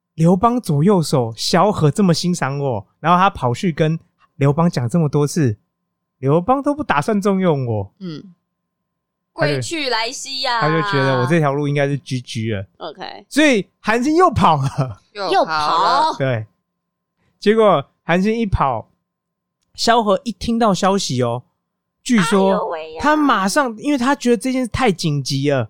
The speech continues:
Speaker 3: 嗯。
Speaker 1: 他太欣赏韩信了，
Speaker 3: 嗯。
Speaker 1: 连来不及跟旁边左右的人都说他要干嘛，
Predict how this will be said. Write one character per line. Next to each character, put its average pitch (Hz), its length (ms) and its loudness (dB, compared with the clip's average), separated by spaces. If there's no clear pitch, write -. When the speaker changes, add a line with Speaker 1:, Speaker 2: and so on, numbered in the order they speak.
Speaker 3:
嗯。 175 240 -10
Speaker 1:
他 226 100 -2
太 233 180 0
欣 190 200 0
赏 117 200 -4
韩 120 200 -4
信 131 220 -4
了， 98 240 -4
Speaker 3:
嗯。 190 300 -18
Speaker 1:
连 202 320 0
来 208 180 0
不 233 140 0
及 190 180 -4
跟 214 180 0
旁 185 200 -2
边 196 300 2
左 143 240 0
右 185 100 2
的 156 60 0
人 135 120 -2
都 156 160 2
说 151 300 0
他 156 160 -4
要 156 80 2
干 151 200 -2
嘛， 107 260 -8